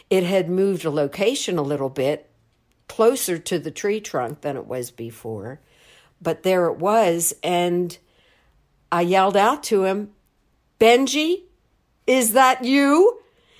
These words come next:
And as I did that, he kind of just evaporated, and I never saw him again, but I've always thought of him, and I wonder,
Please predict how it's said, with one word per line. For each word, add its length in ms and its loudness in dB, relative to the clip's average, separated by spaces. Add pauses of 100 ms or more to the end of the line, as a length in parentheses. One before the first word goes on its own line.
(300)
And 200 0
as 180 2
I 140 2
did 240 -2
that, 300 0
he 120 -10
kind 320 -4
of 220 -6
just 400 -6
evaporated, 960 -8 (100)
and 420 -8 (280)
I 80 -2
never 260 0
saw 340 0
him 100 -2
again, 520 -2 (380)
but 160 2
I've 160 2
always 460 2
thought 280 2
of 120 -4
him, 180 -2
and 80 -2
I 100 -2
wonder, 500 -2